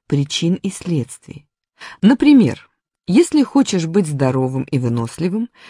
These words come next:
бегать на длинные дистанции и непременно с комфортом,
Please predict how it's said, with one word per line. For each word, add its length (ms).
бегать 380
на 140
длинные 440
дистанции 720
и 140
непременно 640
с 120
комфортом, 720